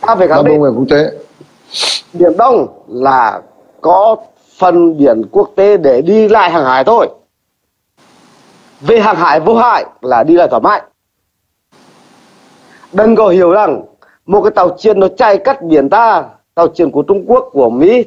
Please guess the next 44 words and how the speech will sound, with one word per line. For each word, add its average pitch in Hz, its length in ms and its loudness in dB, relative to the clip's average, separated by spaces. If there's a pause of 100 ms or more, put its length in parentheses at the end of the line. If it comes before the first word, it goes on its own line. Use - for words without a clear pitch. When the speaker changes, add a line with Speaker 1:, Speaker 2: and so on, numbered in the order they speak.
Speaker 1:
chạy 185 180 2
cắt - 240 -4
biển 131 240 0
ta, 190 220 0
từ 165 260 -2
bờ 151 240 2
đi 180 140 2
ra, 185 220 2
từ 160 160 -2
Lý 180 140 0
Sơn 185 220 -2
đi 170 100 -2
ra, 190 240 2 (520)
năm 196 200 -2
ba 190 140 0
chục 156 140 -4
hải 117 140 -2
lý, 180 200 2
bảo 113 240 0
nó 117 180 0 (440)
như 185 160 -2
thế 175 140 2
là 143 140 2
xâm 233 380 -4
phạm 185 320 0
ta, 190 220 2
là 165 140 0
coi - 300 -2
là 147 140 2
sai, 190 340 -2 (320)
nó 147 120 -2
chạy 160 440 -2
vô 202 180 2
tư, 202 280 0 (560)
tàu 175 160 2
hàng 165 400 0
vô, 196 200 2
chạy 202 220 -2
vô 202 140 0
tư. 214 280 0 (720)
Nhưng 226 280 0 (760)
nó 156 180 0
có 165 420 0 (220)
tính 202 240 -6